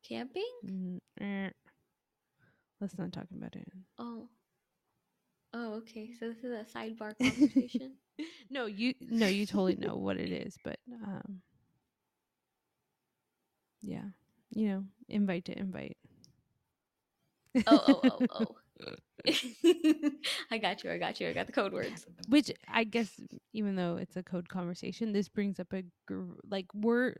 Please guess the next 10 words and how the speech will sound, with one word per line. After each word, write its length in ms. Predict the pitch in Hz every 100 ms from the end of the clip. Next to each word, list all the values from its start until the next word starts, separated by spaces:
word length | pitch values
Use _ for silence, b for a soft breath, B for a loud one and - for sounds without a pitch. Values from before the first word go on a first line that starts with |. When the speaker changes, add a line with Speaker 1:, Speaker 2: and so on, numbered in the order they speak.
| -
Speaker 2:
luckily, 560 | 208 214 226 190 180 175
we're 300 | - 185 202
good 220 | 180 175 -
friends 440 | 156 175 226 - _ _ _ _ -
and 160 | 190
our 140 | 175 160
men 320 | - 190 165
are 80 | 170
friends, 480 | - 190 233 262 240
Speaker 1:
Mm-hmm. 200 | 190